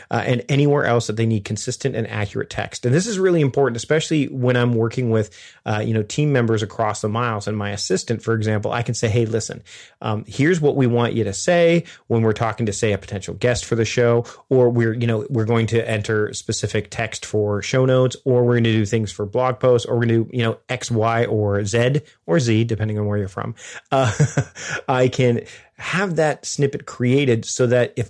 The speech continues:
I'm not necessarily able to be the one that is going to send that off, or I don't wanna be the one, uh, there's a consistent messaging that's going out. So that's really, really important. And it, you know, if you really love telling everyone about Text Expander like I do,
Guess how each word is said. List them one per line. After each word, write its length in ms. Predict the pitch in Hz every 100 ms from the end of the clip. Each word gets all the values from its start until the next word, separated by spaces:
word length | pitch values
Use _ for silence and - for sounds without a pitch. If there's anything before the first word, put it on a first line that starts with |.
| _
I'm 240 | 135 196 196
not 180 | 170
necessarily 600 | 151 131 131 139 131 123
able 240 | 123 123 120
to 60 |
be 140 | 117 117
the 100 | 113
one 320 | 110 113 110
that 280 | 107 101 -
is 160 | 120 101
going 220 | 110 107
to 360 | 101 104 101 107
send 360 | - - 180 139
that 160 | 110
off, 200 | 101 120
or 160 | 117 104
I 80 | 101
don't 220 | 110 160
wanna 220 | 135 113
be 100 | 110
the 100 | 107
one, 300 | 101 104 110 - - -
uh, 80 | 113
there's 220 | 117 120
a 40 | 117
consistent 640 | - 117 - 120 117 -
messaging 460 | 104 - 104 98 98
that's 160 | -
going 280 | - 52 50
out. 220 | 50 - - -
So 160 | - 117
that's 300 | 107 147 139
really, 300 | 117 120 117
really 260 | 110 104
important. 640 | 98 90 110 110 113 - - - - _
And 220 | 143 135 -
it, 180 | 151 -
you 120 | 143
know, 160 | 139 -
if 220 | 156 -
you 160 | 175 175
really 240 | 175 165
love 340 | 143 135 117 - -
telling 340 | 127 127 123
everyone 320 | 117 117 120
about 240 | 110 107 -
Text 240 | 113 -
Expander 340 | 110 - 104 101
like 140 | 101
I 140 | 143
do, 160 | 131